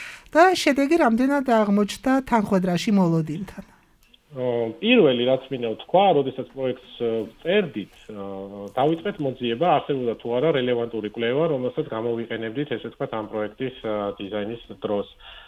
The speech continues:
Speaker 2: თუმცა, სამწუხაროდ, იმ პერიოდისთვის აღმოჩნდა, რომ მუნიციპალურ ჭრილში არც ერთი,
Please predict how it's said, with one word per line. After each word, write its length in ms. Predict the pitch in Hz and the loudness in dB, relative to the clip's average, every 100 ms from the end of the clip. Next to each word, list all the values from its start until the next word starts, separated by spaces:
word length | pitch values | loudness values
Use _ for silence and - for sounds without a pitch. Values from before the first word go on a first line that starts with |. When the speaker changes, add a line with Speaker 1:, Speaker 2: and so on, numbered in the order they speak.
| - | -16
Speaker 2:
თუმცა, 300 | - 147 190 202 | -10 -2 2 2
სამწუხაროდ, 600 | 185 156 151 175 175 170 | 2 -4 -2 -2 -2 -2
იმ 200 | 147 147 | -4 -2
პერიოდისთვის 640 | 151 147 143 147 139 139 160 | 0 0 2 0 0 -6 -2
აღმოჩნდა, 480 | 143 131 127 - 131 | 0 0 -4 0 2
რომ 240 | 131 160 151 | 4 4 2
მუნიციპალურ 920 | 131 151 165 165 160 151 143 143 143 139 | 0 -2 -2 -4 -2 2 2 2 0 -2
ჭრილში 640 | 127 123 127 123 - 147 156 151 | -4 -2 -2 -4 -4 -2 0 0
არც 320 | 156 - - | 0 -2 -6
ერთი, 300 | 117 - 147 | -8 -4 -2